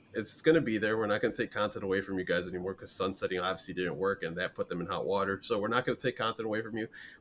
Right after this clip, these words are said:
but we're also not gonna support it 'cause we'd rather put our resources into something that is more popular, hence P V P. That's where it should go, and I comp-,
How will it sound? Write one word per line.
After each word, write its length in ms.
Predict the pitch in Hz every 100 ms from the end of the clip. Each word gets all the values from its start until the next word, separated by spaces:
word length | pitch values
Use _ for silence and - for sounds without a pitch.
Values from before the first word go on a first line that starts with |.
| -
but 60 | 135
we're 140 | 139
also 160 | 185 175
not 100 | 170
gonna 100 | 127
support 340 | - - 123
it 80 | 95
'cause 200 | 110 98 - - - - -
we'd 120 | 98
rather 280 | 107 107 104
put 200 | - 113
our 160 | 95
resources 720 | 95 92 - 92 90 95 90 - -
into 480 | 101 98 - 98 92
something 400 | - 98 98 95
that 180 | - -
is 240 | 101 95
more 120 | 95 95
popular, 520 | 92 90 - 90 92 -
hence 360 | 95 95 - - _ _ -
P 160 | -
V 160 | 87 107
P. 300 | 104 123 90
That's 280 | 95 117 -
where 140 | 143
it 80 | 127
should 280 | - 135 135
go, 280 | 127 85 - - -
and 100 | 95
I 60 | 95
comp-, 320 | 113 101